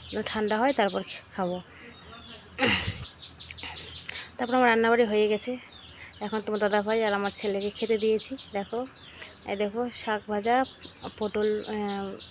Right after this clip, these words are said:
বেগুন ভাজা, ডিম ভাজা, আর হলো সয়াবিনের তরকারি। আমার ছেলেকে দিল, ছেলে খাচ্ছে, ছেলে একা একাই খায়। খাওয়াতে হয় না, দেড়শো থেকে একাই খাই, আমার দাদাভাই খাচ্ছে। তারপর আসলাম বিছানা ঠিক করতে। আমি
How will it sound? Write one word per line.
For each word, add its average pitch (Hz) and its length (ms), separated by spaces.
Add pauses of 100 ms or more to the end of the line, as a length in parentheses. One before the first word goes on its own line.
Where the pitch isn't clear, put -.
(180)
বেগুন 214 260
ভাজা, 220 280
ডিম 214 200
ভাজা, 220 320
আর 196 160
হলো 208 180
সয়াবিনের 208 420
তরকারি। 190 340 (400)
আমার 208 200
ছেলেকে 208 400
দিল, 214 200
ছেলে 220 280
খাচ্ছে, 208 320 (180)
ছেলে 233 240
একা 208 160
একাই 208 280
খায়। 220 260 (720)
খাওয়াতে 208 320
হয় 202 140
না, 226 120
দেড়শো 202 280
থেকে 214 140 (100)
একাই 202 220
খাই, 226 140 (320)
আমার 202 180
দাদাভাই 202 360
খাচ্ছে। 214 280 (880)
তারপর 262 240 (200)
আসলাম 254 240 (320)
বিছানা 208 340
ঠিক 196 160
করতে। 185 240 (720)
আমি 277 180